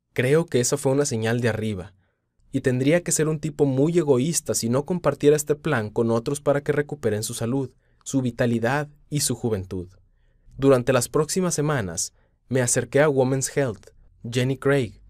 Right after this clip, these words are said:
e incluso tuve la suerte de obtener una respuesta del asistente de Oprah después de enviar mil doscientos treinta y cinco correos electrónicos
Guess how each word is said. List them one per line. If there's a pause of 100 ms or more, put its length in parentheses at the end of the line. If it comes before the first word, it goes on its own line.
(340)
e
incluso
tuve
la
suerte
de
obtener
una
respuesta
del
asistente
de
Oprah
después
de
enviar
mil
doscientos
treinta
y
cinco
correos
electrónicos